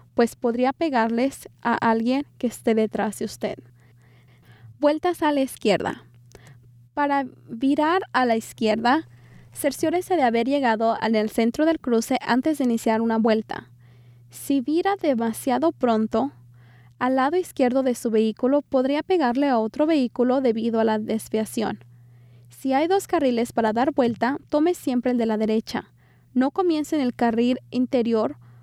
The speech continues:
porque podría tener que a-, abrirse a la derecha para dar vuelta. Los conductores de la derecha puede ser difícil de ver y podrían chocar con ellos.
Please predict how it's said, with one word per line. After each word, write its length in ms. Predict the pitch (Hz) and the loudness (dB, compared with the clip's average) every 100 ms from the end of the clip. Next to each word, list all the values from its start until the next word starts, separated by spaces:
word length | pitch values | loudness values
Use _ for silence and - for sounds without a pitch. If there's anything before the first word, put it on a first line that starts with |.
| - - | -20 -12
porque 280 | - 240 247 | -4 -2 -2
podría 380 | - 240 240 269 | -2 0 2 0
tener 320 | 339 311 269 | 0 0 -2
que 160 | - 269 | -2 0
a-, 80 | 247 | 0
abrirse 580 | - 233 240 233 - | 0 0 0 -2 0
a 40 | 262 | 0
la 120 | 233 | 2
derecha 640 | 226 220 226 - 262 294 _ | 0 0 0 -2 -4 -4 _
para 200 | 254 233 | 0 0
dar 200 | 226 220 | 0 0
vuelta. 500 | 208 233 254 - - - | 0 0 -2 -6 -10 -2
Los 180 | 240 - | -2 0
conductores 640 | 254 240 233 269 311 370 | 0 0 0 -2 0 0
de 100 | 339 | 0
la 120 | 285 | 0
derecha 400 | 233 214 220 277 | 2 0 0 -2
puede 340 | 262 254 247 262 | -2 0 2 0
ser 380 | - 262 262 | 0 0 2
difícil 540 | 226 233 - 240 - 262 | 0 -2 0 0 0 0
de 100 | 233 | 2
ver 280 | 220 226 - | 2 0 -2
y 100 | 233 | -6
podrían 460 | - 226 226 233 233 | -2 -2 2 0 0
chocar 380 | 262 - 220 | 0 0 -2
con 240 | - 226 220 | -2 -2 2
ellos. 520 | 208 - - - - | 0 -2 -8 -16 -18